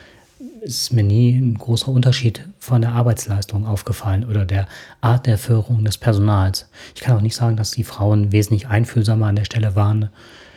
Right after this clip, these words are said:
in der Einteilung oder der Personalführung im Grunde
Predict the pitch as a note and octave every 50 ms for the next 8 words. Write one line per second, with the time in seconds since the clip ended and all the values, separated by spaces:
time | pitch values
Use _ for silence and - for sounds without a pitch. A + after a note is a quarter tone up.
0 | - - _ - A2 G#2+ A2+ A#2+ G2+ G#2+ A2+ A2 G#2+ - - A#2 A2 A2 G#2 G#2+
1 | G#2 B2 C3+ B2 A2+ G#2+ A2+ G#2+ G#2 G#2 G2 - - _ _ _ _ _ _ _
2 | _ _ - - - - - A#2 G2+ - - G#2+ F#2+ G#2+ G#2 G2+ G#2+ G#2+ - -
3 | A#2 G#2 F#2+ G2 G2+ F#2+ G2+ G#2+ G#2 G#2 G2+ G2+ G#2